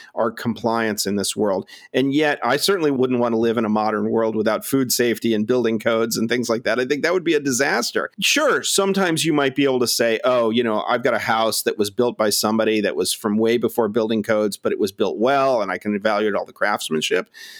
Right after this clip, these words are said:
But I depend on loads and loads of stuff every day where I don't have a chance to actually evaluate exactly how it was built or anything else like that, right? You get in a car with an Uber driver, you fly on a plane, you don't have a chance to actually go and see,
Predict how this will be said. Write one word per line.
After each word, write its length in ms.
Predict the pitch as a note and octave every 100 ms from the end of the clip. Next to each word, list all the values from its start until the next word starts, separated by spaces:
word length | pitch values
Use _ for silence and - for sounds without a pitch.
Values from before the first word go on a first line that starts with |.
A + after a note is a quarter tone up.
| - -
But 120 | D3+
I 80 | G#3+
depend 280 | A3+ A#3
on 140 | A3 E3+
loads 340 | C#3 D3 E3+
and 100 | E3
loads 220 | D3 C#3+
of 80 | C3+
stuff 300 | - C3+ B2+
every 240 | C3 C3 A#2+
day 260 | C#3 D#3
where 340 | A2+ A2 G#2+ -
I 80 | D3
don't 140 | F#3
have 140 | F#3
a 60 | E3+
chance 380 | C#3 A#2 G#2+ -
to 120 | -
actually 360 | G#2+ G2+ - G#2+
evaluate 600 | G2+ G#2 G#2 G#2 F#2+ F#2+
exactly 540 | G#2 G2+ G#2 G2+ - G2
how 200 | G#2 G2
it 60 |
was 160 | E2+ G2
built 300 | - E2+ -
or 80 | G#2
anything 300 | F#2+ G2+ F#2+
else 200 | E2+ -
like 160 | D2+ -
that, 200 | C#2 -
right? 300 | G2 G#2+ B2 -
You 120 | A#2
get 240 | A#2 B2 B2+
in 120 | B2+
a 120 | A#2+
car 240 | A2+ C3 B2
with 120 | A#2
an 60 |
Uber 200 | A#2 A#2
driver, 300 | A2+ A2 G#2
you 100 | G2+
fly 220 | G2+ A2+ A#2
on 80 |
a 40 | A2
plane, 400 | - A#2+ A#2+ A#2
you 80 | C#3+
don't 160 | A3
have 100 | G3+
a 40 | D#3
chance 340 | - C#3 B2+
to 80 | A#2
actually 280 | A2+ - A#2+
go 180 | A#2
and 100 | A2
see, 240 | G#2 A#2+